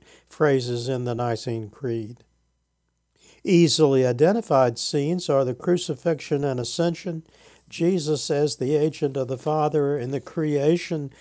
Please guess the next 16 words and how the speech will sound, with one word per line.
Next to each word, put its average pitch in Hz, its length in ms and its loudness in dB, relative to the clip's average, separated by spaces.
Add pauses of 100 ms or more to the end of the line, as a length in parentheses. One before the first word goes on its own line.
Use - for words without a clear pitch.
(200)
of 147 180 0
Adam 151 380 2
and 135 140 -4
Eve 165 540 0 (420)
and 147 340 2
at 135 300 -2
their 135 240 4
expulsion 131 760 -2
from 131 220 -6
the 123 100 -4
garden 123 600 -2 (560)
in 123 160 -2
the 120 100 -6
top - 400 -2
right 156 320 2
quadrant, 123 560 -4